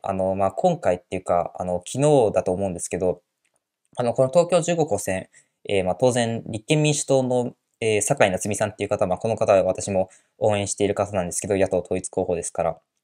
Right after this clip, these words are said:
この方が、あの、立憲の候補者ですけど、まあ、共産党とか、社民党とか、令和とか、まあ、令和は、あの、正式に党として支援はしてないみたいですけど、櫛渕さんとかも先日入ってましたから、応援に。ですから、まあ、野党の、まあ、や-、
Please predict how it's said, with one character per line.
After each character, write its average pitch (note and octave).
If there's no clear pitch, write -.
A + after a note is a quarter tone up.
こ D3+
の C#3+
方 D3
が、 F#2+
あ F#2+
の、 F#2
立 F#2+
憲 G#2
の G2
候 G#2+
補 A2
者 F#2+
で F2
す -
け -
ど、 A2
ま G2
あ、 -
共 A2+
産 A2
党 G#2+
と -
か、 F2
社 -
民 G#2+
党 G#2+
と -
か、 F#2
令 A2+
和 F2+
と F2+
か、 F2
ま F#2+
あ、 -
令 D#3
和 G#2+
は、 F2
あ -
の、 E2+
正 A#2
式 -
に G#2
党 A#2+
と -
し -
て F#2
支 -
援 F#2
は E2+
し -
て -
な G#2
い F#2
み F2
た F2
い F2
で D#2+
す -
け F2+
ど、 F2+
櫛 -
渕 F#2+
さ -
ん F2
と -
か -
も E2
先 G2
日 F2
入 A2+
っ -
て -
ま F2
し -
た -
か E2+
ら、 E2+
応 F#2
援 F#2
に。 F#2
で G#2+
す -
か -
ら、 F#2
ま F2+
あ、 -
野 G#2
党 F2+
の、 E2+
ま G2
あ、 E2+
や-、 A#2